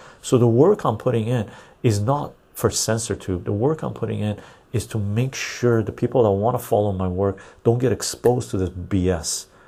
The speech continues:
right? So I'm filling in the gaps where CensorTube is dropping the ball hardcore.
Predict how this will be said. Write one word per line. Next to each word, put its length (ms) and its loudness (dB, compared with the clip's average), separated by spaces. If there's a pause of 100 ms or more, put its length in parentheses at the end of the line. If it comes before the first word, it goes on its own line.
(140)
right? 280 -6 (720)
So 200 2
I'm 200 2 (220)
filling 480 0
in 120 2
the 80 0
gaps 640 -2 (260)
where 160 8
CensorTube 760 2
is 120 2
dropping 480 2
the 60 0
ball 360 -2
hardcore. 580 -4